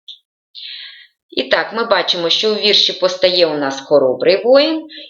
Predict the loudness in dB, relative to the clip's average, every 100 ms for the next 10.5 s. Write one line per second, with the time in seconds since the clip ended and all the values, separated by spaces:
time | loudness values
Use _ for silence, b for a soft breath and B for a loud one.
0 | -2 0 0 2 4 4 2 -6 -8 -6
1 | -2 -2 -2 -6 -10 -10 -14 B -2 2
2 | 4 2 4 2 2 0 2 2 0 0
3 | 2 2 2 0 0 -4 -8 0 2 4
4 | 4 2 0 -2 0 -2 0 0 -2 -2
5 | -2 -2 0 -2 -2 -2 0 0 0 -4
6 | -2 -2 -2 -4 -2 0 -2 -2 -6 -4
7 | -4 -4 -2 0 0 0 0 2 2 -2
8 | -2 -4 -4 -2 0 0 0 -2 -4 -4
9 | -2 0 0 -2 -6 -8 -2 0 0 -2
10 | -6 -6 -2 -2 -2